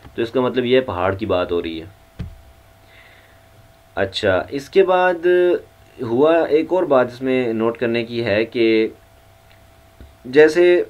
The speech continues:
ancient ज़माने में जब Chinese language की इब्तिदा हुई तो उन्होंने दरवाज़ा, ये दरवाज़े हैं, दो दरवाज़े हैं। अ, पुराने ज़माने में ज़्यादातर घरों के दरवाजे ऐसे ही होते थे, जैसे ये दो दरवाज़े हैं, अब भी अक्सर घरों में आपको मिल जाते हैं दो दरवाज़े हैं।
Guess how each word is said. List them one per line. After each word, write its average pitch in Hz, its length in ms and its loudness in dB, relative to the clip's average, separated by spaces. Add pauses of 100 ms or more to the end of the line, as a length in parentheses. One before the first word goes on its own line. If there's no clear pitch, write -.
(920)
ancient 139 360 0
ज़माने 135 300 2
में 143 100 0
जब 131 120 -2
Chinese 120 280 -2
language 113 300 -4
की 131 120 -8
इब्तिदा 104 300 -4
हुई 123 260 0
तो 135 120 -2
उन्होंने 127 320 0
दरवाज़ा, 98 640 0 (100)
ये 123 100 -4
दरवाज़े 101 400 -4
हैं, 101 260 -8
दो 110 120 2
दरवाज़े 90 400 -4
हैं। 87 80 -10
अ, - 60 -20 (1900)
पुराने 120 260 4
ज़माने 147 380 2
में 151 360 0 (360)
ज़्यादातर 123 480 2
घरों 110 240 -2
के 127 60 0
दरवाजे 107 360 0
ऐसे 98 220 -4
ही 98 60 -2
होते 92 180 -8
थे, 131 120 -14 (140)
जैसे 104 220 -6
ये 104 60 -4
दो 95 200 0
दरवाज़े 92 380 -2
हैं, 123 200 -6 (800)
अब 107 100 -4
भी 147 480 -2
अक्सर 131 340 -2
घरों 107 320 -4
में 113 100 -2
आपको 104 200 -4
मिल 98 160 -4
जाते 98 240 -2
हैं 92 180 -8
दो 104 160 2
दरवाज़े 101 440 0
हैं। 127 180 -4